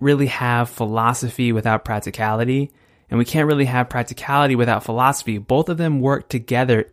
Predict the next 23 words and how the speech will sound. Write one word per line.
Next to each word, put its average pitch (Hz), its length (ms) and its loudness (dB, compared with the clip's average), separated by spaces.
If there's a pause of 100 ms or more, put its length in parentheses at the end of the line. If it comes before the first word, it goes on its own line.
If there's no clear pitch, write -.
in 151 180 2
unison. 131 760 -2 (500)
That's 127 260 2
how 147 120 0
we 139 180 2
can 131 180 -2
complete 131 720 -2 (160)
our 110 160 -2
knowledge 107 480 2
and 107 160 0
go 101 160 0
deeper. 104 560 -2 (360)
And 110 160 -2
so, 110 420 0 (500)
thanks 143 280 2
for 139 140 2
joining 120 480 4
me 151 160 6
on 147 140 4
this 117 160 2
journey 110 340 0
as 104 240 -6
I 151 500 -2